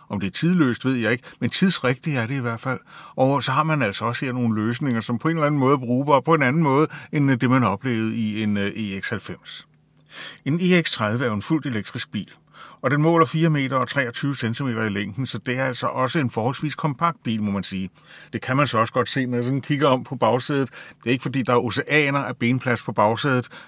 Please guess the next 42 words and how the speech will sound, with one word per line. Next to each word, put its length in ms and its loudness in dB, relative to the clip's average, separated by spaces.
I 80 -2
det 100 0
hele 200 2
taget 320 2
er 60 2
det 140 2
her 120 4
en 120 2
bil, 300 2
der 60 2
på 100 2
en 80 4
eller 120 6
anden 120 4
måde 160 6
tilgodeser 520 0
forsædepassagererne, 1000 -2
men 100 0
sådan 220 0
er 120 0
det 80 0
jo 80 0
typisk 400 -4
i 40 -6
kompakte 500 -8
biler. 340 -8
Men 100 2
den 120 2
hedder 180 4
en 220 0
ting 240 -4
til 200 -4
foruden 400 0
E 100 -4
X 60 -8
tredive, 340 -6
den 160 -6
hedder 200 -2
nemlig 180 -2
også 200 -4
Cross 360 2
Country. 500 -4